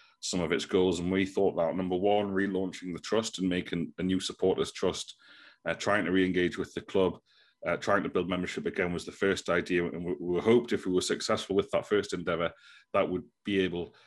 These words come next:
one day to be able to launch the pledge scheme. So it's been a long time coming. It's a bit of a dream.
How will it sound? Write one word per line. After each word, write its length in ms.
one 240
day 260
to 100
be 100
able 120
to 80
launch 380
the 80
pledge 320
scheme. 320
So 160
it's 80
been 160
a 20
long 160
time 240
coming. 260
It's 140
a 60
bit 140
of 100
a 40
dream. 380